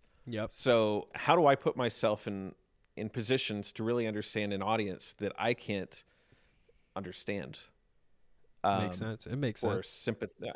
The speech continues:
Speaker 2: I can sympathize, but not empathize 'cause I'll never be in that position.
Speaker 1: Yeah.
Speaker 2: So I think always challenging my own beliefs,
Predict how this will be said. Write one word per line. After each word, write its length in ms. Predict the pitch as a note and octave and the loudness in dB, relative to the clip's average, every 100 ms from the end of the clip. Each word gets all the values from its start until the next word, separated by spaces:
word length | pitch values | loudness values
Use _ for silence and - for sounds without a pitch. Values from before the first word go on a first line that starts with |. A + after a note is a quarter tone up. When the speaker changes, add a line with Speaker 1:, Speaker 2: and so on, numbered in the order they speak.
| - | 2
Speaker 2:
I 100 | C3 | 2
can 160 | - | 2
sympathize, 580 | A2 G3+ G3 - D#3 D3 | 2 4 4 6 6 6
but 140 | - A#2+ | 4 -2
not 160 | A2 | 0
empathize 600 | A#2+ B2 G#2 G#2+ G2 - | -4 -4 -2 0 0 -4
'cause 180 | - G2 | -4 -4
I'll 160 | G2 G2+ | -2 -2
never 240 | G2 G2 | -2 -4
be 140 | G2 | -6
in 60 | F#2 | -8
that 140 | F2 - | -10 -10
position. 440 | G2 F2+ F2+ - _ _ - - | -10 -10 -12 -14 _ _ -18 -6
Speaker 1:
Yeah. 160 | G#2+ | 2
Speaker 2:
So 80 | A#2 | 6
I 40 | |
think 180 | C3 F#3 | 6 4
always 260 | A3 G3 - | 6 4 2
challenging 640 | - C#3+ D3 D3 C#3 C3 | 2 4 4 2 0 0
my 180 | B2 A2+ | 2 2
own 140 | A#2 | 0
beliefs, 640 | A#2 A2+ A2+ A2 - - | -2 -2 0 0 -2 -6